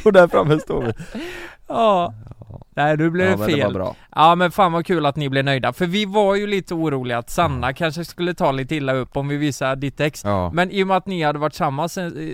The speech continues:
Speaker 2: ganska länge så
Speaker 1: Ja.
Speaker 2: tänker jag, ja, men hon,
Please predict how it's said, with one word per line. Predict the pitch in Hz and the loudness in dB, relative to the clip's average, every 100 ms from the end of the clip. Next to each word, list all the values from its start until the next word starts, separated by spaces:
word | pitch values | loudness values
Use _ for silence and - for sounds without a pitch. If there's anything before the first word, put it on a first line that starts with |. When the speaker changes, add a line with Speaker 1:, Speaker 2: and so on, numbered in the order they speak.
| 131 131 | -12 -14
Speaker 2:
ganska | 165 156 131 135 | -8 -6 -6 -6
länge | 131 120 110 | -6 -8 -10
så | 120 131 | -8 -6
Speaker 1:
Ja. | 123 | -4
Speaker 2:
tänker | 117 139 123 110 | -6 -8 -8 -8
jag, | 78 | -6
ja, | 127 | -4
men | 135 | -4
hon, | 131 139 123 | -4 -6 -8